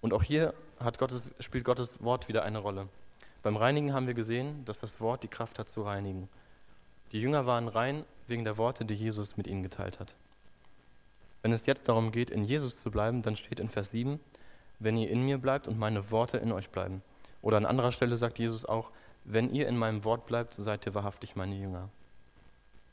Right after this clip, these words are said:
Wir können also in Jesus bleiben, indem wir in Gottes Wort bleiben. Eigentlich voll logisch, weil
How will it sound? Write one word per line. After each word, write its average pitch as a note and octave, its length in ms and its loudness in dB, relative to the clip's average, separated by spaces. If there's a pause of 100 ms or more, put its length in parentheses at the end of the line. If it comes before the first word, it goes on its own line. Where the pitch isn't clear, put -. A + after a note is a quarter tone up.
(680)
Wir A2 80 -4
können C#3+ 200 2
also B2 240 2
in A2+ 80 2
Jesus B2+ 300 -2
bleiben, C3 340 0
indem A#2 320 0
wir A#2+ 160 -4
in G#2+ 160 -2
Gottes A2+ 300 -2
Wort B2 240 0
bleiben. F#2+ 340 -6 (380)
Eigentlich A2+ 280 -2
voll A2 140 -4
logisch, A#2+ 320 -2
weil G2+ 220 0